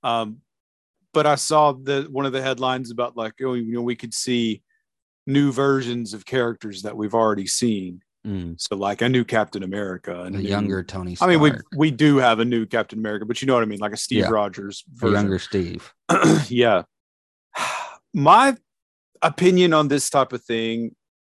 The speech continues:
Speaker 1: always, for years and years and years, has been, like, do you want, y-, yes, for people who, like, really know all the lore and, and, and the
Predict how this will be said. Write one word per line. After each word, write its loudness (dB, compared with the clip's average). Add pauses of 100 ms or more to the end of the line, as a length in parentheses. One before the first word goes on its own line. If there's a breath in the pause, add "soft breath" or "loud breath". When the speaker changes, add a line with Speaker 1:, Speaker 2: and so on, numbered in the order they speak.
(480)
Speaker 1:
always, 2
for 2
years 2
and -2
years 0
and -4
years, -4
has -6
been, 2
like, -6 (760)
do -4
you 6
want, 4
y-, -12
yes, 4
for -2
people 2
who, 0
like, 2 (200)
really 0
know 0
all 0
the -4
lore -4
and, -14 (100)
and, -8
and -6 (960)
the -2